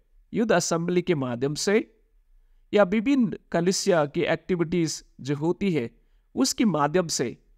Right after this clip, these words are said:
आप और मैं भी प्रेरित पौलुस के समान कलीसियाओं को, हर एक दूसरे को मैं भी उत्साहित करना चाहता हूँ कि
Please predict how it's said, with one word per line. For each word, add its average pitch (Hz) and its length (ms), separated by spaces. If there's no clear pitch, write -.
आप 175 280
और 147 120
मैं 147 300
भी 151 120
प्रेरित 202 420
पौलुस 160 340
के 165 120
समान 131 480
कलीसियाओं 185 640
को, 123 360
हर 175 160
एक 180 480
दूसरे 170 300
को 170 120
मैं 156 140
भी 156 80
उत्साहित 160 400
करना 139 280
चाहता 139 340
हूँ 135 120
कि 139 80